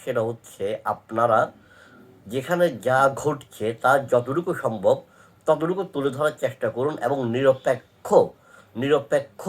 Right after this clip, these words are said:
সংবাদ প্রচারের জন্য, নিরপেক্ষভাবে ভিডিও, ভিডিও প্রতিবেদন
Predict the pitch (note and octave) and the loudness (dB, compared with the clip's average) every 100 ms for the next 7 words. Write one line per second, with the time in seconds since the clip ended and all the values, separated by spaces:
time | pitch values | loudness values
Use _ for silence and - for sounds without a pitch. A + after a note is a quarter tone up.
0 | G3 D3 - D3+ C#3+ D#3 - B2 A#2+ G#2+ | 0 0 -2 -4 0 -2 0 0 2 0
1 | G#2 G2 F#2+ F2+ A#2 C3 B2+ C3+ - D#3 | -2 -6 -6 -4 -2 -4 -2 -4 -4 -6
2 | D#3+ D3+ A#2 C3 C3+ C#3+ D3 - - - | -4 -4 -6 -8 -4 -4 -4 -8 -20 -20
3 | - G#2+ B2 C3+ D3 D3 C#3+ - - - | -16 -10 -8 -4 0 0 0 -8 -20 -18
4 | G#2 F#2+ F2+ - - C3 C3+ B2+ B2 C#3 | -16 -16 -16 -14 -6 -4 -2 -2 0 -2